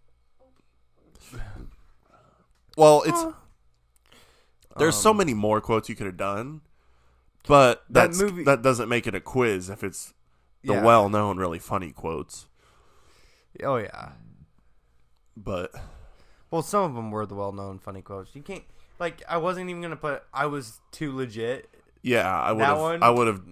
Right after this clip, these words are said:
Speaker 1: destroyed that.
Speaker 2: But <laughs> that's what I'm saying, like, but
Speaker 1: Can
Speaker 2: it
Speaker 1: you do
Speaker 2: just
Speaker 1: the hand gestures he does, too?
Speaker 2: <laughs>
Speaker 1: But
Speaker 2: It's
Speaker 1: now,
Speaker 2: like, it's like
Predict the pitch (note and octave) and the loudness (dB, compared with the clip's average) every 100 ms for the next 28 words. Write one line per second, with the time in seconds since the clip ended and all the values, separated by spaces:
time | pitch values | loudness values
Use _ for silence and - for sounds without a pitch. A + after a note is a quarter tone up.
0 | - _ - G#2 - A2+ G2 F2 E2 C#2+ | -20 _ -12 -10 -6 -4 -4 -4 -10 -12
1 | D#2+ - - _ _ _ C#3 C3+ D3 C3 | -14 -16 -20 _ _ _ -16 -2 0 0
2 | F#2+ C3+ D3+ - D3 D3 B2 C#3+ C3 A#2 | -4 -8 -10 -10 -6 -4 -4 -6 -6 -6
3 | A2 G#2 _ _ _ _ - - - - | -10 -12 _ _ _ _ -20 -20 -18 -4
4 | D#3 D#3 C3 B2+ C3+ A#2 A2+ B2 B2+ C3+ | -2 2 2 4 4 4 4 -2 0 -4
5 | - B2+ B2 A#2+ A#2 - A2 A#2+ C#3 - | -4 -8 -4 -4 -4 -6 -6 -6 -12 -20
6 | _ _ _ _ - D3 C3+ C#3+ E3 _ | _ _ _ _ -10 -10 -10 -16 -18 _
7 | - _ - _ _ _ - A2 G2 F#2+ | -20 _ -20 _ _ _ -4 -4 -2 -2
8 | A2 C3+ - C#3 - C#3 A2+ - | -2 -2 -6 -12 -8 -8 -8 -8